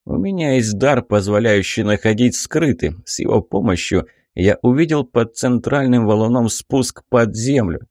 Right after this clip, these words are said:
честно признался я. «Очень полезный дар», хмыкнул Серый и пошел дальше. «Ты не ответил на мой вопрос», бросил я ему вдогонку.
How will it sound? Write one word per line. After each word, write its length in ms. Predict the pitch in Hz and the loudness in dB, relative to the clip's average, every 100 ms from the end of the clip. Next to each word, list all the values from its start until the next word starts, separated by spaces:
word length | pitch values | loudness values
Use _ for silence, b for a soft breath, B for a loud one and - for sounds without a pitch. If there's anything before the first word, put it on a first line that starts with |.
| - | -10
честно 480 | - 117 87 101 82 | -2 0 0 -2 -2
признался 640 | 95 98 98 90 82 104 | 0 0 2 0 0 -2
я. 260 | 98 78 - _ _ _ _ | -2 -4 -8 _ _ _ _
«Очень 540 | 127 156 - 202 196 190 | 0 0 -2 -4 -4 -4
полезный 800 | - 220 135 - - - - 226 | -4 -2 -2 -2 -4 -6 -6 -2
дар», 440 | 156 147 156 - _ _ _ | 0 0 0 -4 _ _ _
хмыкнул 580 | - 120 104 - 95 85 | -2 2 2 0 -4 -2
Серый 460 | 80 - 147 196 185 | -4 -4 -2 -2 -4
и 160 | - | -6
пошел 500 | - 110 92 95 92 | -4 -4 -2 0 0
дальше. 540 | 90 104 85 - 92 76 b b b b _ _ - | 2 0 0 0 -2 -2 b b b b _ _ -2
«Ты 140 | 110 | 2
не 140 | 123 | 4
ответил 540 | 131 127 147 170 165 156 | 2 0 0 0 0 0
на 120 | 156 | 0
мой 200 | 165 160 | 0 0
вопрос», 680 | 156 147 156 160 120 - - _ | 0 0 0 2 2 -2 -16 _
бросил 520 | 92 90 120 110 104 | -6 2 2 2 2
я 120 | 104 101 | 2 2
ему 160 | 98 | 0
вдогонку. 720 | 98 120 123 113 95 - 90 | 2 2 2 0 0 0 -2